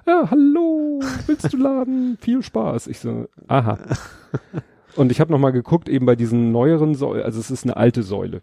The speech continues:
Speaker 2: Ja.
Speaker 1: Die neueren Säule, da ist dieser ganze Kunststoffteil so silbergrau
Speaker 2: Mhm.
Speaker 1: und da ist nämlich auch ein Autosymbol an der Stelle,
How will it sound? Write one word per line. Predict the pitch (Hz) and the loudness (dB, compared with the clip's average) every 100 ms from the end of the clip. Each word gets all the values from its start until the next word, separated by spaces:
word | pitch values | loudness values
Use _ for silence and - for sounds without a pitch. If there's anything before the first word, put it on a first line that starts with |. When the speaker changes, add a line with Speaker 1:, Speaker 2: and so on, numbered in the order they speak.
| - | -6
Speaker 2:
Ja. | 110 104 139 | 0 2 0
Speaker 1:
Die | 110 | -2
neueren | 110 123 160 147 | 0 2 4 2
Säule, | 123 135 147 151 | 2 0 2 2
da | 127 | 0
ist | - - | -4 -6
dieser | 117 113 | -2 2
ganze | 120 127 | 0 -2
Kunststoffteil | 131 139 139 123 - 120 120 | -2 -2 -2 -4 0 0 2
so | 110 | 0
silbergrau | 104 123 123 110 104 107 151 220 - - | 2 2 4 0 2 4 4 2 -6 -18
Speaker 2:
Mhm. | 107 | -6
Speaker 1:
und | 123 | -2
da | 113 | 2
ist | 156 | 2
nämlich | 185 170 | 2 0
auch | 190 | 2
ein | 196 | 2
Autosymbol | - 233 180 127 120 110 113 107 | 2 2 2 2 2 2 0 0
an | 107 | 2
der | 107 104 | 2 2
Stelle, | - 107 95 | 0 -2 -2